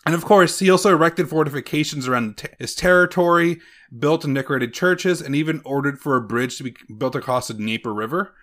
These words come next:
so you could e-, more easily access it and create trade routes and everything. So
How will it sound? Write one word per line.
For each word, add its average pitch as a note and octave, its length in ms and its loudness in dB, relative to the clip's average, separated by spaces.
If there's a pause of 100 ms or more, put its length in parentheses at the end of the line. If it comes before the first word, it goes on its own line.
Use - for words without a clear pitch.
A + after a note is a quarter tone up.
(200)
so - 120 -12
you C3 100 -8
could B2 100 -14 (160)
e-, C#3+ 120 -8
more C#3+ 200 -4
easily B2 400 -2
access A2 460 -6
it G#2 160 -6
and G2+ 300 -10
create G#2 360 -10
trade G2 220 -10
routes F#2+ 260 -14
and A2 80 -16
everything. F#2+ 440 -16
So G#2 320 -10